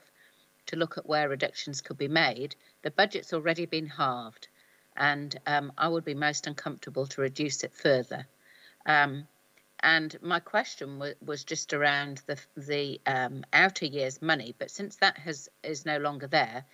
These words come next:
I see no reason to reduce the programme, um, because it's, um, it's, it's a vital component of our responsibility as governors that we make sure that the staff have adequate resources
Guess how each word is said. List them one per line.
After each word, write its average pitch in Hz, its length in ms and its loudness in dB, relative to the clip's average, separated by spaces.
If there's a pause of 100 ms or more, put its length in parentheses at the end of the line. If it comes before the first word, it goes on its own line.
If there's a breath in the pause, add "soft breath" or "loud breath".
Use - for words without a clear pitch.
(240 soft breath)
I 156 80 -2
see 156 220 -2
no 160 180 6
reason 151 380 -2
to - 140 -8
reduce 151 480 0
the 151 100 -8
programme, 139 640 2 (580 soft breath)
um, 135 320 0
because 160 280 0
it's, - 300 -4 (100)
um, 151 420 2 (1500)
it's, - 200 0 (120)
it's - 240 2
a 185 80 2
vital 202 640 2
component 175 840 0
of 147 140 -4
our 143 120 6
responsibility 139 1040 -4
as 135 140 -4
governors 123 540 -2
that - 180 -2
we 151 140 0
make 156 280 4
sure 131 480 -2 (340 soft breath)
that 143 120 -6
the 151 60 -4
staff 139 480 2
have 139 180 -12
adequate 156 440 -4
resources 139 840 -10